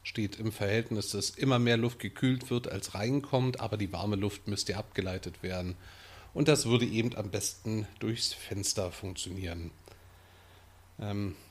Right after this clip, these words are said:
ganz ehrlich, also ich sehe es nicht ein,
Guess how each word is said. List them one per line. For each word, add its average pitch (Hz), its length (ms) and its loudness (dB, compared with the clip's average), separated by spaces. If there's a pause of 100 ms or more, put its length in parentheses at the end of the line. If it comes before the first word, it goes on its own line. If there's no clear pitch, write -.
(120)
ganz 95 220 -8
ehrlich, 95 440 -6 (160)
also 98 200 -6
ich - 240 -10
sehe 104 240 -4
es 101 200 -6
nicht 123 420 -2 (140)
ein, 123 640 -2